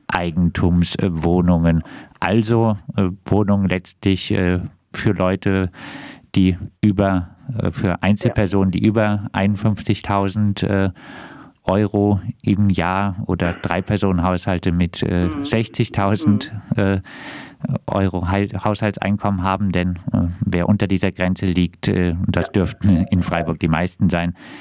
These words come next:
Speaker 1: äh, hat Anrecht auf einen Wohnberechtigungsschein und eine Sozialwohnung. Die frei finanzierten Wohnungen, äh, mit geplanter Miete von elf Euro achtzig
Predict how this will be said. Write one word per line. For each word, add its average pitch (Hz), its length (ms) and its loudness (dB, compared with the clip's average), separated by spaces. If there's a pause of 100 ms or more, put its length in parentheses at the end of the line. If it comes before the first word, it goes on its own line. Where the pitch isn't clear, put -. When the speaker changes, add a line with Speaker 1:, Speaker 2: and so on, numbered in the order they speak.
(260)
Speaker 1:
äh, 90 240 0
hat 87 320 -6 (180)
Anrecht 90 640 0
auf 85 180 -4
einen 82 400 -2
Wohnberechtigungsschein 82 1800 0
und 85 180 0
eine 82 220 0
Sozialwohnung. 80 1400 0 (720)
Die 85 200 2 (340)
frei - 280 0
finanzierten 117 800 2
Wohnungen, 101 460 4 (280)
äh, 92 160 2
mit 92 560 0
geplanter 92 540 0
Miete 98 260 2
von 90 420 0
elf 90 240 -2
Euro 92 340 0
achtzig - 680 -2